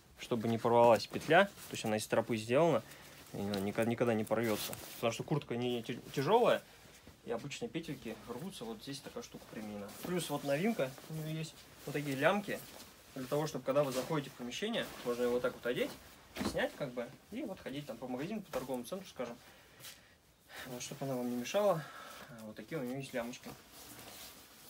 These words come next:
<clears throat> Э, в чём ещё преимущество пуха? Всё-таки, э,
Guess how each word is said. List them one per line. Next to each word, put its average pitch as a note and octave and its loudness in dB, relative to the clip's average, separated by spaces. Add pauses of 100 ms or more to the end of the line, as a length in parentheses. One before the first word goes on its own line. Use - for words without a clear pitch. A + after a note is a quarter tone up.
(1200)
<clears throat> - -4 (360)
Э, C3+ 2 (320)
в - -10
чём A3+ 2
ещё G#3 2
преимущество D#3+ 0
пуха? - -2
Всё-таки, C#3+ -4 (720)
э, A2+ -2